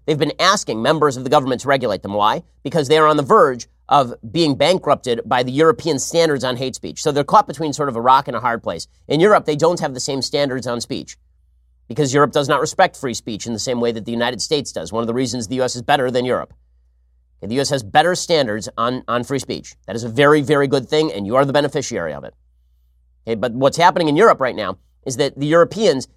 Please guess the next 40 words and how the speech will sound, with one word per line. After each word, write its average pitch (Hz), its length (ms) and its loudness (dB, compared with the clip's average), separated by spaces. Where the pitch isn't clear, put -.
have 143 100 -2
set - 240 -2
these 151 160 -8
standards 170 400 0
for 143 100 -2
hate 180 220 -2
speech, 101 340 -10
and 135 160 0
then 165 320 6
they 151 100 0
are 139 280 0
looking 151 320 -2
at 107 100 -6
suing 135 520 0
or 131 120 -2
taking 156 360 -2
down 165 280 2
Facebook 156 500 -2
over 147 320 4
quote-unquote 147 480 2
hate 170 220 -6
speech 139 320 -8
appearing 135 540 0
on 147 140 4
the 131 60 0
platform. 123 560 2
So 147 120 -4
Facebook 202 420 2
is 147 100 -4
now 156 120 4
looking 156 260 0
for 143 120 -8
similar 214 420 4
regulation 131 520 0
from 135 160 -2
the 135 80 0
United 123 300 0
States 143 440 -2
so - 160 -4
that 151 260 2